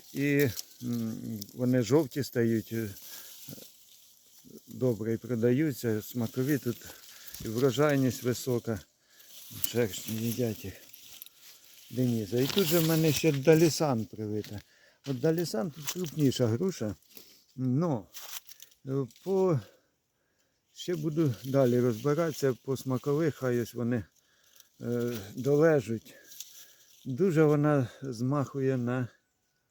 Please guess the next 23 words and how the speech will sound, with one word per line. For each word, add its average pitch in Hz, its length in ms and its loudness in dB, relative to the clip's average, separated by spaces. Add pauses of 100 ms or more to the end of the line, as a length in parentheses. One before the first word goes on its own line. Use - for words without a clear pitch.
(440)
ноябрьську. 107 1000 -2 (1700)
Ну, 117 200 -6
правда, 147 480 2 (400)
в - 80 -20
цьому 156 260 0
році 156 280 -2
в 151 60 0
мене 151 280 2
ноябрьська 147 960 0 (220)
така 139 280 0
чиста, 135 440 0
а 117 40 -2
тут 143 200 -14
така 131 320 -4
ржавчина 110 600 -4
є. 104 200 -4
Ну, 127 460 -6
можливо, 135 520 -2 (240)
це 123 200 -4
під 120 260 -8
мороз 107 380 -2
попало, 107 520 -6
можливо, 120 560 -4